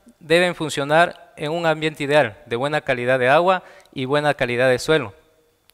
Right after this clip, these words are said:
Recordemos, el foco es la rentabilidad. Nuestra segunda arista, las plataformas digitales,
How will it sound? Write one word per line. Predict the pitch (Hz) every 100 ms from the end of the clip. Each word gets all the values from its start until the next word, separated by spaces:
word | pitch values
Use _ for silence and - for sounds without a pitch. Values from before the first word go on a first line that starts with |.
| -
Recordemos, | 120 131 139 139 151 104 - _ _ _ _ _ _
el | - 127
foco | - 185 185
es | 170
la | 139
rentabilidad. | 131 147 139 123 113 104 95 - _ _ _ _ _ _ _ _ _ -
Nuestra | 151 175
segunda | - 175 208 185
arista, | 170 - 190 185 _ _ _ -
las | 127
plataformas | - 131 120 156 160 143
digitales, | 127 107 139 151 160 -